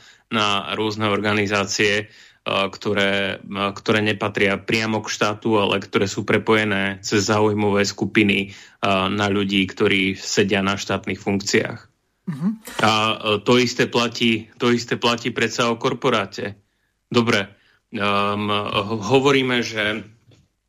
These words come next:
Speaker 1: uh, hovoríme, že, že korporácie akože sú súkromné,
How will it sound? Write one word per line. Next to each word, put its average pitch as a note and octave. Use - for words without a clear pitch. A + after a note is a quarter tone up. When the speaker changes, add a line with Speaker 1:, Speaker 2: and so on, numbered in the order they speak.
Speaker 1:
uh, A2+
hovoríme, A#2
že, G#2
že G#2
korporácie A2
akože G#2+
sú A#2
súkromné, G#2+